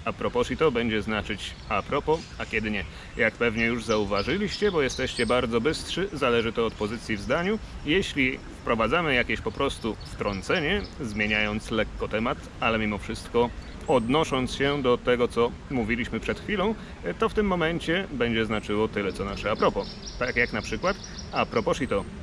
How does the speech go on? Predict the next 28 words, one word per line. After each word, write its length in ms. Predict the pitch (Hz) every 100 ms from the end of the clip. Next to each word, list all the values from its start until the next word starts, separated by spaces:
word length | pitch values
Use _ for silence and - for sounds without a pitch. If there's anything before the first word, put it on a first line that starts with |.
| - - -
"Ella 340 | 107 160 180 - - 147
ya 180 | 110 101
se 120 | 107
lo 120 | 101
dijo". 280 | 113 - 98 - -
A 100 | 139
proposito, 500 | - 175 165 147 185 190 - -
"Ella 300 | 208 160 202 - - 180
ya 140 | 135 107
se 120 | 101
lo 120 | 101
dijo". 280 | 117 - 101 - -
Czyli 300 | - 147 147 139 - -
a 120 | 190 175
propos, 340 | 214 156 160 151 -
a 100 | 170
właśnie, 460 | 165 180 - 175 202 - - - -
ona 320 | 208 180 196 - -
już 500 | 175 165 160 147 -
mu 160 | 120
to 120 | 113 -
powiedziała, 520 | 98 98 120 107 104 - -
albo 260 | 107 101
już 280 | 98 101 -
jej 240 | 107 104 98 - - -
to 100 | 101
powiedziała. 440 | 95 98 98
E, 20 | 95